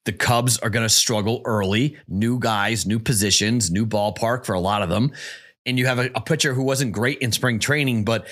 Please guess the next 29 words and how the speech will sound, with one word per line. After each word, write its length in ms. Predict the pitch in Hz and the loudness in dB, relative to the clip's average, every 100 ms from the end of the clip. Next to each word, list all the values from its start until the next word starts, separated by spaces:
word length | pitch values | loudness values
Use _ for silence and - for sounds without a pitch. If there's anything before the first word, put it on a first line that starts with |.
| - | -14
a 60 | - | -6
guy 220 | 110 123 | -2 0
who 100 | 117 | 0
won 380 | 120 95 101 147 | -2 -2 -2 0
the 40 | |
Cy 180 | 151 127 | 2 2
Young 120 | 139 | 2
in 60 | 123 | 0
two 100 | 110 | 0
thousand 320 | 127 117 107 | 0 0 0
twenty-one 540 | 98 110 107 143 113 - - - | 0 0 2 0 -2 -4 -12 -6
and 100 | 117 | -2
was 140 | 110 85 | 0 0
great 260 | 120 143 | 0 0
in 40 | 123 | 0
twenty-two 560 | - 123 98 - 147 | 0 0 0 0 0
and 80 | 113 | 0
could 160 | 117 107 | 0 0
be 80 | 113 | 0
even 200 | 107 101 | 2 2
better 200 | 123 120 | 2 0
in 80 | |
twenty-three. 640 | 107 123 95 135 143 104 98 | 0 0 -2 0 0 0 0
I, 240 | 98 98 | -2 0
I 40 | 110 | 0
don't 160 | 123 | 0
care 160 | 101 131 | 0 0
about 180 | 120 104 | 0 0
your, 260 | 104 92 | -2 -2